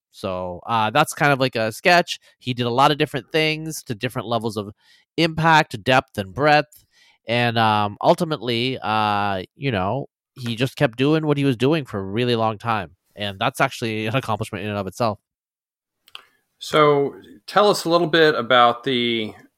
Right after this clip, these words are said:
Speaker 2: uh, the, this piece in the Scientific American, The Complicated Legacy of E O Wilson. Uh, what, if anything, can you tell us about, uh, the author, Monica McLemore?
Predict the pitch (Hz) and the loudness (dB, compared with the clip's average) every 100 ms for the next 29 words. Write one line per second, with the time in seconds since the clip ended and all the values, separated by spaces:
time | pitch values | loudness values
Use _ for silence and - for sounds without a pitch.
0 | - 107 101 95 - 107 120 127 120 - | -16 -14 -12 -12 -12 -8 -6 -2 -4 -4
1 | - 151 147 147 123 110 101 95 - 120 | 2 4 4 2 0 0 0 0 0 0
2 | - - - 107 110 113 113 107 104 _ | -2 -8 -8 -2 0 0 -4 -8 -12 _
3 | - - _ _ 101 - 139 135 135 135 | -20 -20 _ _ -12 -2 -2 0 -2 -2
4 | 117 110 110 113 - 120 104 110 107 104 | -2 -2 -4 -4 -6 -6 -6 -4 -4 -4
5 | 107 110 117 107 101 _ _ _ - 123 | -4 -6 -8 -10 -12 _ _ _ -14 -6
6 | 117 110 101 80 - - _ - 135 175 | -4 -4 -8 -14 -20 -20 _ -2 2 2
7 | - 139 143 160 156 127 123 123 - 131 | 0 -2 -2 -2 -4 -8 -6 -6 -4 -2
8 | 135 - 113 117 113 - _ - - _ | -2 -4 -2 2 2 0 _ -20 -20 _
9 | 120 110 107 110 - 117 135 120 113 107 | -6 -2 0 -2 0 2 2 2 2 2
10 | 123 127 117 101 120 - 95 90 80 | 0 0 -2 -2 -2 -2 -6 -6 -12